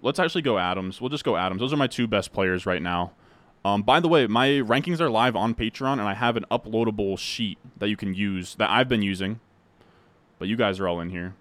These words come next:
and I would rather just sort of draft off A D P and also not leak my rankings to the public. But if you wanna check 'em out, patreon dot com slash Ron Stewart. My rankings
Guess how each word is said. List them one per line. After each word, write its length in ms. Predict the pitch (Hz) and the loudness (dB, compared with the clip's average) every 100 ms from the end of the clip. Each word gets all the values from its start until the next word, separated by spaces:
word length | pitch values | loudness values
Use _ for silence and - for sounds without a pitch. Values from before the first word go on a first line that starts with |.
| _ - | _ -12
and 120 | 90 | -8
I 100 | 87 | -6
would 220 | 90 87 | -6 -6
rather 260 | 90 95 92 | -4 -2 -4
just 160 | 92 - | -6 -8
sort 140 | 92 | -8
of 80 | 85 | -4
draft 260 | 90 87 | -4 -2
off 140 | 87 - | -4 -4
A 100 | 87 | -8
D 100 | 82 | -8
P 340 | - 95 85 - _ _ - | -8 -8 -8 -14 _ _ -12
and 120 | 87 | -4
also 200 | 87 90 | -4 -4
not 280 | 90 95 104 | -2 -2 -2
leak 160 | 87 85 | -4 -8
my 140 | 80 | -6
rankings 320 | 80 82 90 | -6 -8 -10
to 80 | - | -10
the 80 | - | -8
public. 340 | 90 85 92 | -6 -4 -2
But 140 | - 139 | 2 2
if 80 | 143 | 2
you 40 | |
wanna 100 | 135 | 0
check 160 | 127 117 | 0 0
'em 80 | 107 | -2
out, 160 | 95 | -2
patreon 300 | 117 - 101 | -2 -2 -2
dot 140 | 95 90 | -2 -2
com 200 | 92 92 | -4 -2
slash 240 | 90 87 | -4 -4
Ron 160 | 90 85 | -6 -6
Stewart. 220 | 92 80 | -6 -6
My 100 | 90 | -4
rankings 580 | 92 95 95 90 - | -4 -4 -6 -8 -10